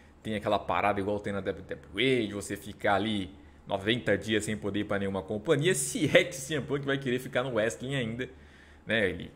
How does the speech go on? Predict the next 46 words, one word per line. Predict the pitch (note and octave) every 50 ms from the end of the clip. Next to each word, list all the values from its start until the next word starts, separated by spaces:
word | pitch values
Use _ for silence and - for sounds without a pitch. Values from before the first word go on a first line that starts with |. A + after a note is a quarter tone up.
| - -
óbvio, | A2+ A2 F#2+ - - -
tem | - - G#2
opções | A2 G#2+ - - - - A#2 B2 A#2+ G#2+ F2+
de | G2+
outras | G#2+ A2 G#2+ - G#2 -
companhias | - A2 G#2 G2 - G2 F#2 F#2+ G#2 G#2 F2+ G2
aí | G2+ G2
que | G2
podem | - G2 G2 G2 G2
estar | F#2+ - - F#2+ G2
de | F#2+ F#2+ G2
olho | G2+ A#2 D3 D#3
nele, | B2+ A#2+ B2+ C#3 D#3 D#3
mas | D3+ C3+ B2+ B2+
eu | C3+ C#3+
não | D3+ D#3 D3
sei | - - A2+ G#2+ A#2+ C3
se | C3+ C3+
depois | B2 B2+ A2 - - G2+ G#2 A2 G#2+
dessa | G#2+ G2+ - - G2+
experiência | - - - G#2+ A#2 A#2+ A#2 G2+ G2 G2+ G2+ - G#2+ G2
aí | F#2+
na | F#2+ F#2+
All | G#2 A#2+
Elite, | B2+ A2+ G2+ G2 G#2+ A2 - - - - - - - - - - -
depois | B2 A#2+ A#2 - A2 G#2+ G2+
da | A2+
experiência | G#2 - - A2+ A2+ G#2 G#2 G#2 G#2 -
que | -
ele | G2+ G2 F#2+
já | - C3+ E3+
teve | D#3+ C#3 C#3 C#3 C#3+ C#3+
na | B2+ A2+
W | A2 A2 G#2+ G#2+
W | G#2+ G#2+ G2+ G#2 G#2
E | G2
também, | G#2 B2 B2+ B2 G#2+ A2+ A#2+ C3+
as | C#3 C#3
companhias | C#3+ C3 C3 C3+ D#3 C#3+ A#2+ A2 A#2 B2+ A#2+
vão | A2+ A2+ A2+
querer | - C3+ B2+ G#2+ G#2
arriscar | G#2 A2 A#2 - - - G#2 G#2
no | G#2+
C | - - A#2
M | B2 A#2+
Punk | - A2 A2+ C3 C#3 -